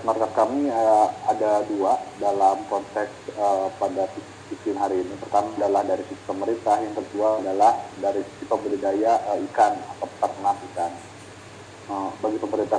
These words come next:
sendiri, eh, mengalami masalah, mengalami ketakutan tentang biaya operasional sampah yang sangat tinggi, sehingga mempengaruhi terhadap tingkat pelayanan sampah secara umum, gitu kan.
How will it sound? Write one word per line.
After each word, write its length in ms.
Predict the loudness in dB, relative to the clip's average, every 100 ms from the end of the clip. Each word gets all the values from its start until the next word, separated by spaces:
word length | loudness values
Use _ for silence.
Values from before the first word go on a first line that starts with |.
| -2
sendiri, 560 | 0 2 4 4 4
eh, 140 | 0 -6
mengalami 560 | -4 0 6 6 4 -2
masalah, 640 | -4 2 4 6 4 4
mengalami 800 | -4 0 2 6 4 2 -8 -8 -10
ketakutan 720 | -6 -6 -4 0 4 4 2 -8
tentang 480 | -14 0 0 0 0
biaya 400 | 0 2 2 0
operasional 560 | 0 -2 -2 -2 -2 -2
sampah 340 | -2 0 0 0
yang 80 | -2 -4
sangat 320 | -4 -4 -4
tinggi, 640 | -6 -4 -6 -4 -6 -8 -4
sehingga 240 | -4 -2
mempengaruhi 800 | -4 -2 2 2 2 0 0 0 0 -10 -18 -10
terhadap 560 | -4 2 4 6 6 4
tingkat 320 | -4 -2 2
pelayanan 400 | 4 4 2 -2 2
sampah 320 | 2 4 0
secara 240 | 2 0 2
umum, 400 | 0 2 0 0
gitu 320 | -6 -12 -8
kan. 160 | -8